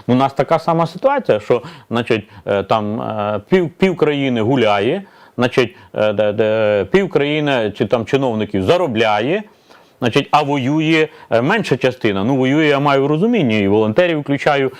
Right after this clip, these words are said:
і тих, хто працює, хто допомагає. Та так не можна, всі повинні. Не можна одночасно гуляти, е, е, е, про-, пропалювати гроші і воювати.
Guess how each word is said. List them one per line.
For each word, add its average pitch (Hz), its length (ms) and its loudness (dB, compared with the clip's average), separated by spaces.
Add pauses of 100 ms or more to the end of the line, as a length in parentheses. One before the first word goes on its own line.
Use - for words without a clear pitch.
(140)
і 113 60 2
тих, 127 160 0
хто 113 140 0
працює, 117 420 0
хто 135 160 -2
допомагає. 113 560 0
Та 101 100 2
так 107 180 -2
не 160 80 0
можна, 226 240 0
всі 214 180 0
повинні. 117 480 2 (300)
Не 143 140 4
можна 147 360 2
одночасно 117 540 0
гуляти, 170 480 0 (340)
е, 107 100 0
е, 113 680 2 (160)
е, 107 280 2
про-, 117 200 0
пропалювати 143 760 0
гроші 170 360 -2
і 135 300 0
воювати. 131 380 2